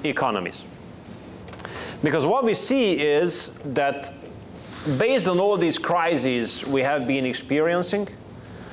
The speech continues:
the major dilemma at the end is whether the world's gonna be divided into blocks in the future,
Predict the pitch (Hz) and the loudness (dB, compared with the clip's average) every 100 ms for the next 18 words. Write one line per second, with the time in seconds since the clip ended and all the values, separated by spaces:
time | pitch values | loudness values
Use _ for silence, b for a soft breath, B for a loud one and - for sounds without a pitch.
0 | B 117 127 143 226 269 233 208 160 156 | B 0 4 4 4 4 4 4 4 4
1 | 156 175 156 135 143 131 139 156 147 127 | 4 4 4 4 2 2 2 2 2 2
2 | 131 123 156 165 - - - B B B | 4 4 4 2 -4 -6 -14 B B B
3 | B B B - - - - 139 220 254 | B B B -16 -16 -16 -2 0 4 4
4 | 196 160 156 196 180 131 156 139 123 170 | 4 4 4 4 4 2 2 2 2 2
5 | 143 135 143 160 143 143 135 135 110 127 | 2 2 4 2 2 2 2 0 0 2
6 | 147 - - 214 208 214 226 220 240 | 2 2 0 2 0 2 0 2 -2